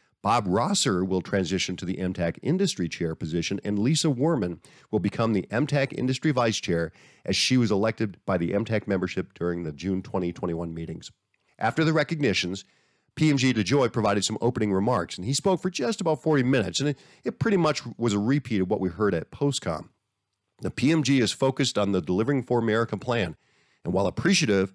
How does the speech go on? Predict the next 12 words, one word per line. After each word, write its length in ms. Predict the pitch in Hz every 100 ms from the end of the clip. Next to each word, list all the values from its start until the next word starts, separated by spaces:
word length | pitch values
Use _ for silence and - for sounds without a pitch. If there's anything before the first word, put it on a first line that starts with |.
| -
of 120 | 90
input 300 | 123 127 -
from 140 | 101
the 40 | 87
mailing 320 | 123 196 135
industry 360 | 90 90 98 92
and 100 | 90
other 140 | 87
stakeholders, 540 | - 139 147 139 135
he 100 | 147
firmly 400 | 135 - 143 156
believes 420 | 135 117 95 90